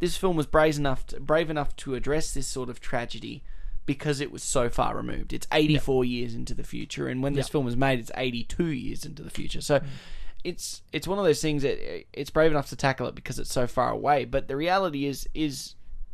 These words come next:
Speaker 1: he is essentially doing, <laughs> like, what those, those air crash, air, um, air crash investigator T V shows are doing.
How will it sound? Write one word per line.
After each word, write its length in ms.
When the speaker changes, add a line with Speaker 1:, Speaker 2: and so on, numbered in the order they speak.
Speaker 1:
he 240
is 140
essentially 500
doing, 320
<laughs> 60
like, 140
what 100
those, 240
those 260
air 180
crash, 520
air, 360
um, 260
air 180
crash 340
investigator 880
T 140
V 220
shows 260
are 40
doing. 180